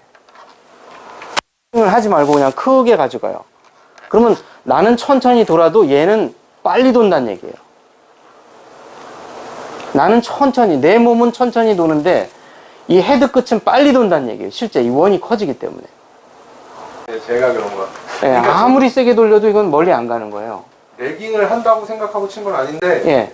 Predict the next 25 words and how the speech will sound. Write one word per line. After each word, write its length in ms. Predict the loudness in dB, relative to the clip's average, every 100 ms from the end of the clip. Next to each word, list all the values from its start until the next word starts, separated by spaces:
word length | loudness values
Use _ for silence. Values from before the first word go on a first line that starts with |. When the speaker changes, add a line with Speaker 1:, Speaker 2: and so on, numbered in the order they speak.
| -10
Speaker 2:
아, 260 | -8 -8
그러니까 480 | -8 -6 -2 0 2
Speaker 1:
예, 60 | 2
Speaker 2:
이게 180 | 2
Speaker 1:
레깅이 500 | 2 2 2 2 2
되는 300 | 0 0 0
거죠. 400 | 2 0 -4 -6 -4
Speaker 2:
예. 60 |
Speaker 1:
바디를 340 | -2 2 2 2
돌리니까. 540 | 2 0 -4 -8 -12
Speaker 2:
예, 200 | -14 -18 -18 -16
옹졸하게. 180 | -16 -2
Speaker 1:
나도 320 | 0 4 2
모르게 320 | 4 4 4
옹졸하게 640 | 4 4 2 4 4 4 0
치고 240 | -6 -10 -10
있는 160 | -8
거죠. 220 | -10 -12
Speaker 2:
예. 300 | -16 _ -20 -20 -20 _ _ -2
Speaker 1:
근데 200 | -2 0
프로에게 600 | -2 2 4 4 4 4
이 160 | 4 2
자세는 480 | 0 0 0 -2
필요한 400 | -4 -4 -2 -2
건데, 440 | -4 -2 0 -2